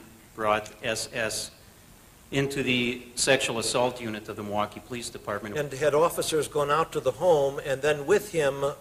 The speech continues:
Speaker 2: gone to the apartment building where this, uh, took place and identified the particular apartment with his assistance?
Speaker 1: That is correct.
Speaker 2: And those uniformed officers from the manager had secured an individual's name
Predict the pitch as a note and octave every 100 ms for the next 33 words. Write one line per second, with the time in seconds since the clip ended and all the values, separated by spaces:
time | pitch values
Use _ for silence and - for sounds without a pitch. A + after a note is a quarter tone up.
0 | B2+ C#3 D#3 D#3+ D3+ C#3 C3 - E3+ F3
1 | C#3+ C3 C#3+ C3+ C#3 B2+ B2+ C#3+ - -
2 | A#2+ - F3 - C#3+ B2+ B2+ - - -
3 | - - B2+ C3+ C3+ D#3 D#3+ - C#3+ C#3
4 | C3 C#3 - D3+ - C3 B2+ - F3+ F#3
5 | F#3 C#3 - C#3 C3+ D3 C#3+ B2 D3 -
6 | G2+ F#2+ - - - - - - B2 A#2+
7 | A2+ - G#2 G2 - - C3 C3 E3+ E3+
8 | F3 E3+ - D#3 C#3+ D3+ E3+ D#3 C3 C#3+
9 | C#3 - D#3+ D3 D3 E3 D#3+ D3 D3 C#3+
10 | - C#3 - F#3 D3+ D3 E3+ D3+ E3 D#3+
11 | C3+ B2+ B2+ F#3 F3+ E3+